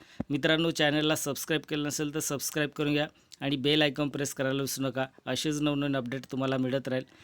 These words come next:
तुम्हाला या पोस्टरमध्ये दिसत असेल पेसा शिक्षक भरती सुरू,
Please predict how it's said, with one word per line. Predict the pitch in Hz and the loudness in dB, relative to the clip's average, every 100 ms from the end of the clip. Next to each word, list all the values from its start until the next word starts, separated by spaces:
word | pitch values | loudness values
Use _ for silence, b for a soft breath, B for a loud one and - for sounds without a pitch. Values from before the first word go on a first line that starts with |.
| B B - | B B 0
तुम्हाला | 151 156 | 2 4
या | 160 | 4
पोस्टरमध्ये | 156 151 - 160 156 147 151 | 2 -2 -2 0 2 2 2
दिसत | 139 147 147 | 0 -2 -2
असेल | 139 147 151 - b b b | 0 0 -2 -6 b b b
पेसा | 147 143 156 | -2 0 0
शिक्षक | 151 151 - 156 | 0 -2 -2 -2
भरती | 135 143 127 151 | 0 -2 0 0
सुरू, | - 156 117 | 2 0 0